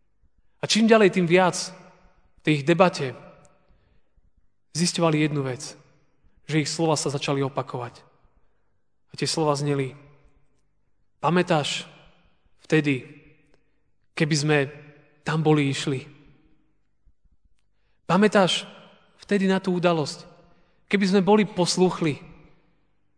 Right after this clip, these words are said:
Pamätáš na tamtú chvíľu, kedy možno sme boli na takej križovatke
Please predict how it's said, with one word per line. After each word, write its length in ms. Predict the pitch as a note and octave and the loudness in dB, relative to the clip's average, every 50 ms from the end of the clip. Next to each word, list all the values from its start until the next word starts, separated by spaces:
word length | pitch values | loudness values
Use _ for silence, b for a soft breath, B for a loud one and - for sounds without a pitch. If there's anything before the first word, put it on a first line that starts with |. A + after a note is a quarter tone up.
| _ - - _ _ _ _ _ _ _ _ _ _ _ _ _ _ _ _ _ _ _ _ | _ -20 -20 _ _ _ _ _ _ _ _ _ _ _ _ _ _ _ _ _ _ _ _
Pamätáš 460 | - F3+ G#3+ B3 A#3 - A#3 A3+ F#3+ | 0 2 2 2 2 2 0 2 2
na 80 | G#3+ G3+ | 0 0
tamtú 320 | - G#3 G#3 G3 G#3 F3 | 0 -2 -2 -2 -4 -6
chvíľu, 400 | - - E3+ G3+ G#3 G#3 G3+ F3+ | -6 -2 0 0 2 0 0 0
kedy 320 | - F#3+ F3 F#3+ F#3 E3 B B B B B B B B B B B _ _ _ E3+ | 0 0 2 2 0 0 B B B B B B B B B B B _ _ _ -4
možno 240 | F#3 F#3+ A3 G#3+ G#3+ | -2 0 2 2 2
sme 80 | G#3 | 2
boli 160 | G3+ A#3 A3 G#3 | 4 4 2 2
na 80 | G#3 | 0
takej 160 | G#3+ - A3 | 0 0 0
križovatke 720 | F#3 - F#3+ G3 F#3 G3+ F#3+ F3+ F3+ F3+ - - D3+ B2+ | 0 0 0 2 2 4 4 2 2 0 -2 -8 -10 -10